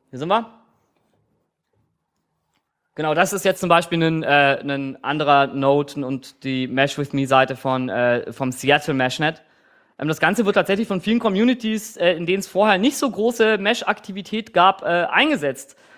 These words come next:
Das heißt, wir haben jetzt in, äh, Boston und in Seattle zum Beispiel, äh, größere Mesh-Infrastrukturen, die gewachsen sind, in Toronto auch unter anderem. Ähm, genau, es gibt in Berlin bereits ein, ein, eine Meshnet-Initiative, die auch, äh, C G D N S verwenden will und Peering nach Hyperborea ersucht.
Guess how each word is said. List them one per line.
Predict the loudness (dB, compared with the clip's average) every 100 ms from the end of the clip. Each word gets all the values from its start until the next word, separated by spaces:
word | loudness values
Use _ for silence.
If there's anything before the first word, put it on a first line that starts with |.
| _ -8
Das | 0
heißt, | 0 0
wir | -2
haben | -2 -4
jetzt | -8 -8
in, | -8 -8 -2
äh, | 2 2 4
Boston | 4 2 -2 -4
und | -4
in | -6
Seattle | -4 -2 0 -2
zum | -4 0
Beispiel, | 0 0 -2 0
äh, | 2 4 2
größere | 0 -2 -2 0 2 2
Mesh-Infrastrukturen, | 0 -2 -2 -4 -6 -6 -8 -6
die | -4
gewachsen | 0 0 0 -6
sind, | -6 -6
in | -10
Toronto | -4 -2 -2 -2 0
auch | 0 0
unter | -4 -2
anderem. | -2 -2 -2 -4 -8 _ _ _ _ _ 2
Ähm, | 4 4 0 -4 -6 -12 _ _ _ _ _ _ _ _ _ _ _ _ _ _ _ _ _ _ _ _ _
genau, | 0 2
es | 0
gibt | -4
in | 2
Berlin | 4 6 6
bereits | 6 6 4 2
ein, | 0 -2 -4
ein, | -4 -2
eine | -2 0
Meshnet-Initiative, | 2 2 2 0 0 -2 -2 -2 -2 -2
die | -2 -2 0
auch, | 2 2 0 -6
äh, | -4 -4
C | -6
G | -12
D | -8
N | -6
S | -4 -2
verwenden | 0 0 0 0
will | 0
und | 0 -2 -6
Peering | -6 -2 0
nach | 2 0 0 -2
Hyperborea | 0 -2 0 0 4 4
ersucht. | 4 2 0 -4 -10 -20